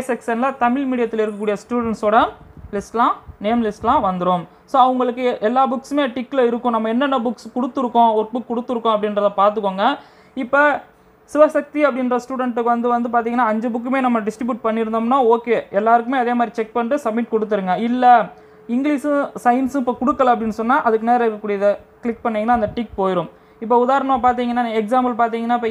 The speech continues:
eighth ஸ்டாண்டர்டுக்குலாம் பார்த்தீங்கன்னா நம்ம பிளா-, எங்க பிளாக்ல வந்து பார்த்தீங்கன்னா இன்னும் ஒரு சில புக்ஸ்லாம் கொடுக்கல. So அப்போ எது எது கொடுத்துருக்காங்களோ அதுக்கு நேரா மட்டும் tick வச்சுக்கிட்டு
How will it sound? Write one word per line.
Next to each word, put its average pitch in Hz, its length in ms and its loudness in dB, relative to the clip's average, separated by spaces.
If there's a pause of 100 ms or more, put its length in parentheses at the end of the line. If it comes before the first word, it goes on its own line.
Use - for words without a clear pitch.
eighth 247 180 -2
ஸ்டாண்டர்டுக்குலாம் 226 560 0
பார்த்தீங்கன்னா 226 400 -2
நம்ம 208 200 -2
பிளா-, 214 160 0 (100)
எங்க 208 200 0
பிளாக்ல 226 320 0
வந்து 214 160 -2
பார்த்தீங்கன்னா 208 340 0 (400)
இன்னும் 240 220 0
ஒரு 220 140 0
சில 220 180 0
புக்ஸ்லாம் 226 400 0
கொடுக்கல. 226 260 2 (180)
So 254 60 -2 (100)
அப்போ 247 160 2 (580)
எது 277 140 4
எது 285 180 0
கொடுத்துருக்காங்களோ 254 640 0
அதுக்கு 233 240 0
நேரா 254 180 2
மட்டும் 240 320 -4
tick 226 200 -6
வச்சுக்கிட்டு 220 360 -4